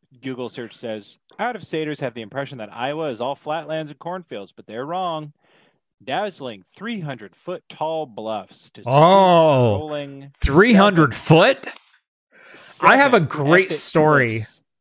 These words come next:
Speaker 2: I have a great story. So, uh, my wife, uh, her, most of her family is from Kansas. And so think of Kansas, get it in your brain.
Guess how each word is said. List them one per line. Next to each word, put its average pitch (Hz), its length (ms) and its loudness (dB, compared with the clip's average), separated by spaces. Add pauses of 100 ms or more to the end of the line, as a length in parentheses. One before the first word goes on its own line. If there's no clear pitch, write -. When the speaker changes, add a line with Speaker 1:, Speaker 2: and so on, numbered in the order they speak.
(100)
Speaker 2:
I 190 100 6
have 240 120 2
a 202 40 2
great 147 340 0
story. 127 500 -2
So, 156 400 2
uh, 147 640 4
my 180 300 2
wife, 175 800 2 (280)
uh, 139 540 4
her, 196 420 4 (100)
most 202 360 2
of 233 60 -4
her 202 120 4
family 170 320 2
is 143 80 2
from 135 160 -4
Kansas. - 680 -8 (640)
And 147 400 4
so 147 580 4
think 220 180 -2
of 294 120 -2
Kansas, 160 720 0 (160)
get 135 160 -2
it 139 80 2
in 160 100 0
your 208 100 4
brain. 160 440 2